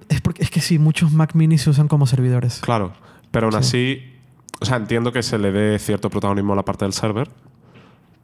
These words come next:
Speaker 2: pero es lo que comentábamos, que el Mac Mini también es un ordenador de, de nivel de entrada, como decía.
Speaker 1: Ahora mismo un Mac Mini de, el más barato de todos cuesta cuatrocientos noventa y nueve dólares.
Speaker 2: Claro, y
Speaker 1: Yo
Speaker 2: serán seiscientos en Europa.
Speaker 1: Yo estoy
Speaker 2: Euros.
Speaker 1: seguro que llegó a costar cien dólares menos en algún punto de la vida.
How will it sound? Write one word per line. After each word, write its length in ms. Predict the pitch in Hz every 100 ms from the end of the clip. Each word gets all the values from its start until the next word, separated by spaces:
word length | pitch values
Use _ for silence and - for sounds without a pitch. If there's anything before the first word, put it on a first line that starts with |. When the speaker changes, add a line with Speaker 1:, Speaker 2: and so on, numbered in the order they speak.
| -
Speaker 2:
pero 280 | 104 98 101
es 60 | 101
lo 80 | 107
que 100 | 104
comentábamos, 460 | 98 92 117 101
que 80 | 92
el 40 |
Mac 160 | 92 95
Mini 140 | 104
también 220 | 113 104 107
es 20 |
un 60 |
ordenador 420 | 117 101 95 110 127
de, 420 | 104 95 90 90 -
de 440 | 95 90 87 85 87
nivel 260 | 92 98
de 60 | 98
entrada, 360 | 92 120 113
como 200 | 98 98
decía. 340 | 95 - 120 95 -
Speaker 1:
Ahora 160 | 156 180
mismo 220 | 170 151
un 140 | 165
Mac 160 | 180 165
Mini 380 | 180 185 185 180
de, 1080 | 151 147 139 135 135 131 135 147 - -
el 160 | 143 135
más 260 | 135 160 151
barato 280 | 156 156
de 80 | 151
todos 260 | 143 180 156
cuesta 300 | 143 123 147
cuatrocientos 520 | 135 127 120 127 135
noventa 300 | 139 117 110
y 40 |
nueve 200 | 107 101
dólares. 460 | 90 87 - - -
Speaker 2:
Claro, 280 | - 95 87 -
y 60 | 101
Speaker 1:
Yo 60 |
Speaker 2:
serán 260 | 131 101 101
seiscientos 580 | - 98 110 104 101 95
en 80 | 92
Europa. 400 | 95 95 - 95
Speaker 1:
Yo 80 | 139
estoy 160 | 135 160
Speaker 2:
Euros. 140 | 104
Speaker 1:
seguro 320 | 160 139 165
que 100 | 156
llegó 160 | 135 131
a 60 | 127
costar 260 | 123 127
cien 160 | 123 120
dólares 300 | 117 113 110
menos 200 | 120 117
en 60 |
algún 220 | 117 120 117
punto 240 | 123 120
de 40 | 113
la 80 |
vida. 260 | 50 50 -